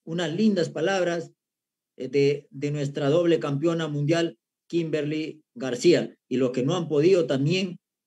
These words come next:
eh, bueno, por motivos de trabajo, seguro que, que,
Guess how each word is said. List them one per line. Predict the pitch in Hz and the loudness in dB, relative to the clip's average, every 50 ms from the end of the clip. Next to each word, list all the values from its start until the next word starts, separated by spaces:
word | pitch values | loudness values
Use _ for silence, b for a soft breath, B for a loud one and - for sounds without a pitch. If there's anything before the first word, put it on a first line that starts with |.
| _ - | _ -8
eh, | 117 127 131 131 127 127 123 123 123 123 123 123 120 120 | -6 -4 -2 -2 -2 -2 0 0 2 2 2 2 2 2
bueno, | 151 160 160 147 135 113 - - _ | 2 2 2 2 -2 -6 -6 -10 _
por | - 123 120 | -6 -4 -4
motivos | 113 117 127 123 110 - 185 175 170 170 139 143 - - | -4 -4 -6 -4 0 2 4 4 4 2 0 -2 -8 -6
de | 117 131 127 127 120 | -2 -2 -2 0 -2
trabajo, | - 127 127 135 180 226 226 - - 202 185 | -4 -4 -2 -2 0 0 -2 -2 -2 -2 -2
seguro | 143 - 123 120 143 160 156 151 147 139 | -2 -2 -2 0 0 0 0 0 -2 -4
que, | 135 127 117 113 113 113 107 110 - _ _ _ _ _ _ _ | -4 -2 -2 -2 -2 -2 -4 -4 -8 _ _ _ _ _ _ _
que, | - - 127 123 120 117 117 113 113 113 110 110 110 110 104 98 - | -6 -2 2 2 4 4 4 4 4 4 4 4 2 2 0 -2 -4